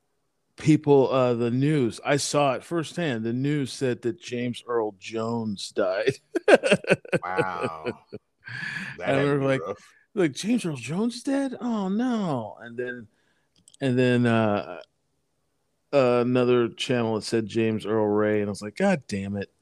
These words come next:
Speaker 1: <laughs>
Speaker 2: Now, here's something else. I've been following the controversy over the, uh,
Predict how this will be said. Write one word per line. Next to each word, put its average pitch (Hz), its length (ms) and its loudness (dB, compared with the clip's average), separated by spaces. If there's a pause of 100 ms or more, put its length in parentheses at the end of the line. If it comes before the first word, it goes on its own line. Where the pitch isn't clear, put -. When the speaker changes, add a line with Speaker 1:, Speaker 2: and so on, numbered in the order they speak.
(420)
Speaker 1:
<laughs> - 1040 2 (380)
Speaker 2:
Now, 202 340 4 (140)
here's 240 320 0
something 165 320 4
else. 113 360 -8
I've 220 160 2
been 190 280 -2 (160)
following 139 440 4
the 104 80 -4
controversy 95 1120 -6 (100)
over 90 440 -8
the, 82 340 -10
uh, 71 400 -8